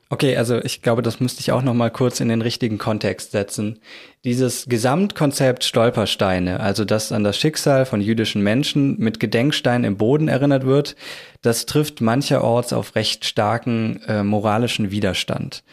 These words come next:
Weil man eben auch so argumentieren könnte, dass die Geschichte im Dreck liegt und mit Füßen getreten wird, ganz salopp gesagt. So, und dass wir darauf aufbauend eben auch noch ein Theaterstück konzipiert haben, ist manchen Menschen dann extrem stark aufgestoßen.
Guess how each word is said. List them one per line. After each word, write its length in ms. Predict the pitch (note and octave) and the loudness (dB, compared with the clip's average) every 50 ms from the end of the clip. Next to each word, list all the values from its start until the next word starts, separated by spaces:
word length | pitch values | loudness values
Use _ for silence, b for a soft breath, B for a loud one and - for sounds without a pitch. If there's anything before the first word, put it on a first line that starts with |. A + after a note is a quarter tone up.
| B B B B B B B | B B B B B B B
Weil 160 | G#2 A2+ C3 | 0 2 4
man 120 | D3 D#3 | 4 4
eben 240 | D#3+ D3 C#3 C3+ C3 | 4 2 2 2 2
auch 180 | C3 B2+ B2+ - | 2 0 0 0
so 140 | - B2+ B2 | 0 0 2
argumentieren 680 | A#2+ B2+ A#2+ B2+ A#2 A2 G#2 - - B2+ C#3+ F3 E3+ | 2 2 2 2 2 2 0 0 0 2 2 2 2
könnte, 400 | - D#3+ E3 F3+ F#3 - G3+ F#3 | 2 2 2 2 2 2 2 2
dass 200 | C#3 B2+ - - | 2 0 -2 -2
die 100 | C3 A#2 | -2 -2
Geschichte 480 | A2+ A2+ - - C#3+ D3 D3 - C#3+ | 0 0 0 0 0 0 0 0 2
im 320 | C3+ B2+ - - A2+ G#2+ G2+ | 2 2 2 0 0 0 2
Dreck 300 | B2 A#2 C3+ C#3 - - | 2 2 2 0 0 2
liegt 340 | C3 C3 C3 C3 B2 - - | 2 4 4 2 2 0 -2
und 100 | G#2 G2+ | -2 -2
mit 140 | A2 A2 | -2 -4
Füßen 340 | - - E3 E3 D#3+ - C3 | -2 0 0 0 2 0 0
getreten 520 | A#2+ B2 - - - A#2+ A#2+ B2 A#2+ A2+ A2 | 0 0 -2 -2 -2 -2 0 0 0 0 2
wird, 320 | A2 G#2+ G#2+ - - - _ _ _ C#3 B2+ | 0 0 -2 -4 -12 -16 _ _ _ -10 -6
ganz 200 | A#2 G#2+ G#2 - | -4 -4 -2 -2
salopp 300 | - G2 G2 F#2+ - - | -2 0 0 -2 -2 -4
gesagt. 400 | - - - - C#3 - - _ B B B B B B B B | -6 -6 -6 -8 -8 -10 -12 _ B B B B B B B B
So, 220 | B - C3 A#2 G#2 | B 2 2 4 2
und 220 | - - - A#2 | 2 0 0 0
dass 160 | C3 C3 - | 0 2 2
wir 80 | D3 B2 | 2 2
darauf 500 | D3 D3 F#3 G#3 G#3 G3+ G3 G3 - - | 2 2 4 4 4 4 2 2 2 2
aufbauend 560 | C3 C#3 D3 - - - A2+ G#2+ G#2 G#2 G#2 | 2 2 2 0 -2 -2 -2 0 0 0 0
eben 240 | A2 B2 B2+ C#3 C3+ | 0 0 2 2 2
auch 120 | B2 B2 | 2 2
noch 140 | C3 A#2+ - | 0 0 0
ein 140 | A2+ A2 A2+ | 0 -2 0
Theaterstück 600 | A#2+ B2 G#2+ A#2+ C#3+ - D3+ B2 - - G#2+ - | 0 0 0 0 0 0 -2 -2 -2 -4 -4 -2
konzipiert 540 | - G#2+ G#2+ - A2+ G#2 - A#2+ A#2 A2+ - | -2 -4 -2 -4 -6 -4 -2 -2 -2 0 0
haben, 360 | B2 A#2+ B2 B2+ C3 C3+ B B B B B B B B | 0 0 0 0 0 -2 B B B B B B B B
ist 120 | - B2 A#2 | -6 -2 0
manchen 340 | B2 B2+ C#3+ D3+ - D3+ C3 | 2 2 2 2 2 2 4
Menschen 380 | C3 C3+ D3 D3 - D3 C3+ | 4 4 2 2 2 2 2
dann 220 | B2 A#2+ B2 B2 A#2+ | 4 2 2 2 0
extrem 480 | G#2+ - - - - B2+ B2 C3 C3 | -2 -4 -8 -4 0 0 2 2 2
stark 560 | - - - - A2 G#2+ A2 A2+ A2 - - | 0 0 0 0 2 2 2 0 -2 -4 -2
aufgestoßen. 840 | - A2 A2+ A2 - - G#2+ - - - A2+ A#2 B2+ - - C#3 D3 | 0 0 0 0 -2 -2 -4 -4 -2 -2 -4 -4 -4 -6 -8 -10 -12